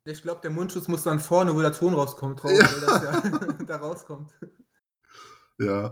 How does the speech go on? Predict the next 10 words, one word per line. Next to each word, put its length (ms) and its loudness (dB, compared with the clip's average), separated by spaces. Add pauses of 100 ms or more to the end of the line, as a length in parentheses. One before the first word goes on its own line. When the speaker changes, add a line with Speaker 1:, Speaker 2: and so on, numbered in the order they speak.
Speaker 2:
äh, 380 6
aber 180 4
im 60 4
Bordell 300 2
muss 180 -6
man 100 -6
tatsächlich 460 -4
eine 80 0
Maske 320 -6
tragen, 540 -6